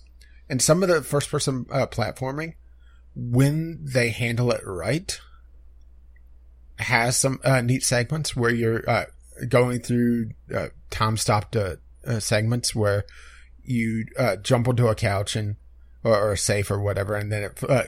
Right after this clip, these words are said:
you know, you sail through this long sequence. I mean, that is kind of a neat sequence, but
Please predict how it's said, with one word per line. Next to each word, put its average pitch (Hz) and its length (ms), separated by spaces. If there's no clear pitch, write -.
you 117 120
know, 82 120
you 107 160
sail 110 380
through 113 220
this 101 240
long 107 240
sequence. - 680
I 113 60
mean, 120 140
that 160 200
is 156 140
kind 143 200
of 123 80
a 123 60
neat 117 220
sequence, - 540
but 120 200